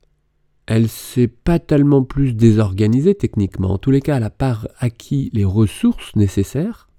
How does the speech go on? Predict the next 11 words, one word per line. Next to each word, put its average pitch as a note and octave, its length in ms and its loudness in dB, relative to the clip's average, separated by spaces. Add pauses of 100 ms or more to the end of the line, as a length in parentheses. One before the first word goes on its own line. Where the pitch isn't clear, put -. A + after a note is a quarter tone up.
(180)
pour F#2+ 140 -4
retrouver F#2+ 560 -2
cette - 200 -6
stabilité F#2+ 540 -4
par F#2 140 -4
rapport F#2 320 -6
à F#2 120 -6 (520)
l'hyperlaxité. A2+ 800 0
J'insiste, C3 840 0
cette A2+ 200 -4
hyperlaxité A2 840 -6